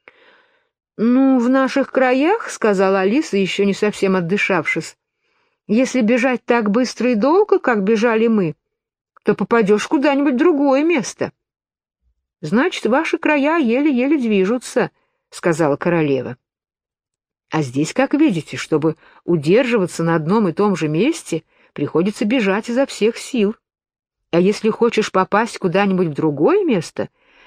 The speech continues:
надо бежать ещё вдвое быстрее". "Ой, пожалуйста, лучше не будем пробовать", сказала Алиса. "Тут очень хорошо, только жарко, ужасно хочется пить". "Так подкрепитесь",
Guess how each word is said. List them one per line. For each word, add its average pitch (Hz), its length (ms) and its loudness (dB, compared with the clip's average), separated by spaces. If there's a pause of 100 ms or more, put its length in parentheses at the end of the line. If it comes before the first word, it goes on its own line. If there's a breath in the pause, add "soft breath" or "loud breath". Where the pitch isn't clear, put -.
(120)
надо 175 240 2
бежать 202 360 0
ещё 269 260 0
вдвое 233 640 2
быстрее". 151 580 -2 (540)
"Ой, 180 260 0
пожалуйста, 170 680 -2
лучше 190 300 -2
не 214 120 0
будем 214 400 0
пробовать", 151 580 -2 (260 loud breath)
сказала 151 520 0
Алиса. 151 560 -4 (560)
"Тут 220 240 0
очень 220 300 0
хорошо, 214 560 -2
только 190 400 -2 (380 loud breath)
жарко, 175 540 -2
ужасно 175 460 -2
хочется - 480 -6
пить". - 440 -4 (960)
"Так - 180 -4
подкрепитесь", - 960 -2